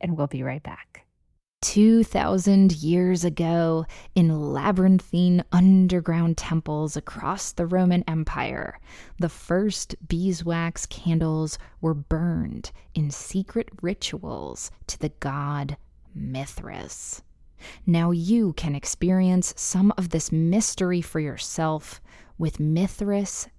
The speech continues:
candles, my favorite.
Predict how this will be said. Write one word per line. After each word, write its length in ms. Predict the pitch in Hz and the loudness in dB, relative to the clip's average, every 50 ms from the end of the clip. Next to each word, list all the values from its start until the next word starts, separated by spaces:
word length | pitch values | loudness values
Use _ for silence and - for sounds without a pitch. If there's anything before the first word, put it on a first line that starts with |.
| - - | -20 -18
candles, 960 | - - - - 170 175 190 196 202 190 180 165 - - - - - - - - - - _ - - | -18 -14 -8 -6 -2 0 2 2 4 2 2 0 -4 -8 -8 -10 -12 -12 -12 -14 -18 -20 _ -6 -4
my 520 | 151 156 156 165 175 180 175 175 175 165 - - | -2 -2 -2 -2 -2 -4 -4 -4 -6 -6 -10 -14
favorite. 1120 | - - - - - - - - 135 147 165 156 - - 135 92 - - - - - - - | -20 -20 -20 -20 -20 -18 -12 -8 -4 -4 -4 -4 -4 -6 -10 -10 -12 -14 -16 -16 -16 -16 -16